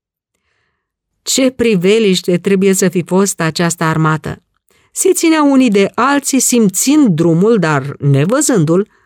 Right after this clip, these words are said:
împiedicându-se la tot pasul. Poate că Elisei chiar l-a luat de mână pe general, ducându-l așa cele aproximativ zece mile până în Samaria. Samaria era capitala statului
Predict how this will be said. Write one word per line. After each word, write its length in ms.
împiedicându-se 960
la 120
tot 220
pasul. 520
Poate 300
că 140
Elisei 600
chiar 200
l-a 160
luat 220
de 80
mână 300
pe 120
general, 580
ducându-l 640
așa 580
cele 240
aproximativ 720
zece 320
mile 340
până 220
în 140
Samaria. 680
Samaria 640
era 280
capitala 640
statului 600